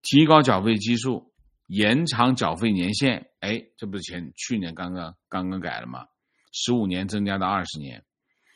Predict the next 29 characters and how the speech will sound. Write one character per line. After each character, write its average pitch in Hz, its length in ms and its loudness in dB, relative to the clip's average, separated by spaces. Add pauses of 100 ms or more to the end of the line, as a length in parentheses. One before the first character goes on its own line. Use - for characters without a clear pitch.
(320)
但 170 160 6
是 156 180 4
十 - 220 2
五 165 120 4
年 131 180 6
增 147 180 2
加 143 140 4
到 143 100 2
二 143 200 6
十 - 140 -6
年 87 300 -6 (160)
和 123 320 2
提 254 280 -2
高 139 180 4
缴 80 220 -2
费 104 160 -2
基 120 180 -4
数 113 160 -4
这 165 220 0
两 82 260 -2
个 92 80 -6
措 110 260 -2
施 107 400 -6 (920)
都 165 220 0
是 143 200 -4
一 127 80 -4
个 120 160 0
什 82 100 -8
么？ 69 280 -10